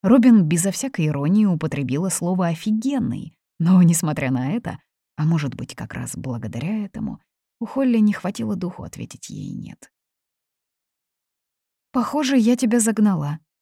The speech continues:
вернули ее из воспоминаний в реальность слова соперницы. «Все нормально», — откликнулась Холли, почему-то решив ее оправдать.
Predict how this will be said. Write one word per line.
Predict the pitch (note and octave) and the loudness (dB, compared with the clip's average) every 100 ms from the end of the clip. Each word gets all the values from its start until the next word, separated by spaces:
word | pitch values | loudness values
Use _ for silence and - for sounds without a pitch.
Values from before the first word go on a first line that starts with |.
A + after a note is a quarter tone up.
| _ _ C#3+ | _ _ -4
вернули | D3+ F3+ A3 A3 | 0 4 4 4
ее | D#3 D3 E3+ | 2 0 0
из | E3+ C#3 B2+ | -2 -2 -4
воспоминаний | C3+ - C#3+ D3+ F3+ D3+ C3 | -8 -8 -4 -2 0 0 -2
в | A#2+ | -4
реальность | C#3+ G#3 A3 C3+ - - _ - | -4 -4 -4 -6 -8 -12 _ -12
слова | - C#3+ D3 | -6 -4 -4
соперницы. | D#3 E3 D#3+ G#2+ - - - - _ _ _ _ _ _ _ - | -4 -4 -6 -10 -10 -10 -12 -12 _ _ _ _ _ _ _ -16
«Все | G3+ - G3 | -6 0 2
нормально», — | G3 G3 F3+ C#3+ C#3+ _ _ _ - | 4 4 2 0 -6 _ _ _ -16
откликнулась | C3 - C3+ - C3+ B2+ - | -12 -8 -8 -6 -6 -4 -6
Холли, | - A3 G3+ - | -6 -4 -4 -6
почему-то | - - A#3 B3 F3+ | -10 -6 -2 -2 -2
решив | F3+ - G3+ | -4 -6 -6
ее | E3 D#3+ D3 | -6 -4 -6
оправдать. | D3 D3+ - - - | -6 -8 -8 -14 -18